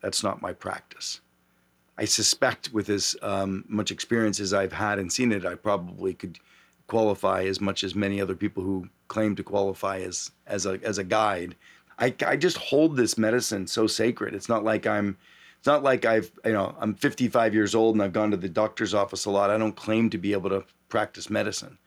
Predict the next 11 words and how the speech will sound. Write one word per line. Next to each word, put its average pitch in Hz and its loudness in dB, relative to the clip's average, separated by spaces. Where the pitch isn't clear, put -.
And, 110 2
you 110 -4
know, 110 4
I 107 2
really 123 4
do 110 2
leave 110 2
it, 107 -2
leave 113 2
it 98 0
to, 101 2